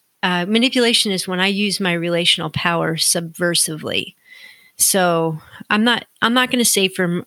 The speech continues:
example, to my husband, let's say we're deciding to buy a car.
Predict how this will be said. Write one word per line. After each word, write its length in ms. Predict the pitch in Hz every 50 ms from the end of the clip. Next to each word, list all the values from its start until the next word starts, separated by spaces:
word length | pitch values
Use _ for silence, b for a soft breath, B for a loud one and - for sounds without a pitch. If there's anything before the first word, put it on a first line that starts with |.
| _ -
example, 580 | - 175 156 156 165 160 147 147 - 160 156
to 160 | - - 175
my 140 | 165 151 147
husband, 600 | 151 160 151 160 160 - - 135 135 151 165 165 _ _ _ -
let's 180 | 190 175 -
say 140 | - 202 180
we're 180 | 175 170 170 160
deciding 500 | 160 165 156 - 165 160 160 165 170 -
to 100 | - 165
buy 160 | - 151 151
a 120 | - 165
car. 440 | - - - - - - - - -